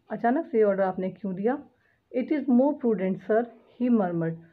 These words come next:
उन्होंने धीरे से कहा कि ये ज़्यादा सुरक्षित था, ये ज़्यादा prudent था। Prudent means अच्छा मौका था, अच्छा चतुराई थी इसी में, हमारी भलाई इसी में थी कि हमको ये करना पड़ा। I stopped the horse।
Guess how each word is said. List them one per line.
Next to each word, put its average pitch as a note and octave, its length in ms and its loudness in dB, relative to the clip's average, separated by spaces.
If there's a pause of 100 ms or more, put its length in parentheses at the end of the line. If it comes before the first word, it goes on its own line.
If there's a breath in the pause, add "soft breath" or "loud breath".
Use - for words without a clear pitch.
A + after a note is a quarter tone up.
(240 loud breath)
उन्होंने A#3 280 0
धीरे G#3 220 0
से G#3+ 100 0
कहा G#3+ 240 -2
कि A#3 160 -6
ये A#3 160 0
ज़्यादा G3 320 0
सुरक्षित E3+ 600 -6
था, E3+ 80 -10
ये F3 100 -10
ज़्यादा G3 320 -2
prudent F3 560 -6
था। E3 40 -10
Prudent F3 420 -8
means C4+ 200 -2 (460 loud breath)
अच्छा A3 460 -4 (320 loud breath)
मौका F#3+ 280 -4
था, C4 360 -6
अच्छा G#3+ 340 -6
चतुराई G3 460 -2
थी G#3 220 -4
इसी G3+ 220 -4
में, C4 200 0
हमारी G3 360 -6
भलाई F#3+ 320 -2
इसी F#3 220 -8
में E3+ 160 -6
थी - 260 -8 (360 loud breath)
कि G3+ 80 -2
हमको G3+ 340 0
ये B3 120 2
करना E3+ 300 0
पड़ा। E3+ 300 -8 (520 soft breath)
I A#3+ 120 4
stopped C#4 360 2
the B3 160 2
horse। E3+ 280 0